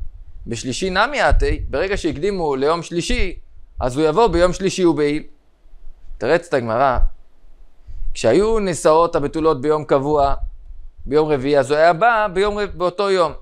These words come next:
אבל היום שכבר קבעו שלא חייבים דווקא ביום רביעי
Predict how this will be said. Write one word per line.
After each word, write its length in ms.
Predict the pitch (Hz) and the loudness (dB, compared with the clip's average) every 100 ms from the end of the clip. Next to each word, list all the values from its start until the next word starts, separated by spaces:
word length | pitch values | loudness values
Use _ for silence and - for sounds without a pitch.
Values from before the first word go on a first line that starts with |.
| - - | -16 -10
אבל 640 | 98 170 190 185 185 180 - - - _ _ - _ _ _ _ _ | 0 2 4 2 -2 -4 -10 -20 -20 _ _ -20 _ _ _ _ _
היום 640 | - 135 151 190 170 156 135 _ _ _ - - | 0 4 4 4 2 -2 -10 _ _ _ -20 -20
שכבר 720 | - - 147 143 135 139 143 | -12 -4 0 0 -2 0 0
קבעו 420 | - 139 139 151 | 2 -2 0 -4
שלא 240 | 131 156 143 | -2 0 2
חייבים 300 | 190 190 202 | 2 0 0
דווקא 220 | 196 202 | 0 -2
ביום 220 | 185 190 | -4 -4
רביעי 460 | 190 180 185 147 | -4 -2 -2 -2